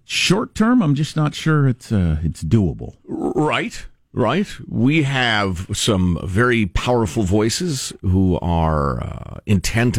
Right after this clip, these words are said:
Speaker 2: on whipping things up as quickly and as ugly as they can.
Speaker 1: Well, one hundred percent
Speaker 2: And they are
Speaker 1: true.
Speaker 2: dominant.
Speaker 1: But the fact that we can all choose our own narrative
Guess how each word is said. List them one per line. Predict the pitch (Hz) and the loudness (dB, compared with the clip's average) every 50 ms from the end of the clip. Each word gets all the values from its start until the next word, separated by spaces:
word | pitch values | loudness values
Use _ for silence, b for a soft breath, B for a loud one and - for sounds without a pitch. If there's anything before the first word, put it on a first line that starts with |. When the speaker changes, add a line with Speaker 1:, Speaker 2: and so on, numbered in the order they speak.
| - | -2
Speaker 2:
on | - 80 87 80 80 80 | -2 -2 0 0 0 2
whipping | 90 120 131 - 120 110 104 | 0 0 0 0 -2 -2 -2
things | 90 - 104 98 92 90 | 0 0 0 0 2 2
up | 107 120 143 - - | 0 0 -2 -4 -8
as | 73 - | -10 -10
quickly | - - - 135 - - 139 139 127 | -10 -6 -6 -6 -2 0 0 2 2
and | 113 90 | 2 2
as | 82 80 - - - | 0 -2 -2 -2 -2
ugly | 95 98 92 110 104 95 | -2 0 2 2 2 2
as | 90 80 | 0 0
they | 76 85 76 | 0 -2 -4
can. | - - - - - _ | -4 -8 -16 -16 -18 _
Speaker 1:
Well, | _ 170 202 - 160 | _ 0 2 2 2
one | 156 180 185 | 2 4 4
hundred | 190 226 226 202 185 | 2 2 2 0 2
percent | 95 95 - - | 2 2 2 0
Speaker 2:
And | 151 131 | 0 0
they | |
are | 98 | 0
Speaker 1:
true. | - 95 | 0 2
Speaker 2:
dominant. | - 80 64 b b b b b b | 0 -2 -4 b b b b b b
Speaker 1:
But | - 185 - | -6 -4 -2
the | - 170 - | -2 -4 -4
fact | - - 240 269 294 - - 208 | -2 -4 -4 -4 -6 -4 -2 0
that | 214 202 - | 0 0 2
we | - 156 160 | 2 2 2
can | 127 - 143 135 - - | 4 4 2 2 0 -2
all | - 147 151 160 175 202 190 | -4 -2 -2 0 0 0 -2
choose | - - - - - - 214 208 165 127 104 92 87 85 80 - - - | -2 -2 -4 -2 0 2 2 2 4 4 4 2 2 0 -2 -4 -8 -6
our | - 117 113 107 110 107 | -4 -2 -2 -2 -2 -2
own | - 123 131 139 147 151 151 143 135 135 | 0 2 2 4 4 4 4 4 4 2
narrative | 135 139 156 147 113 87 69 64 53 52 53 - _ | 2 0 0 -2 -2 -2 -4 -6 -8 -10 -12 -16 _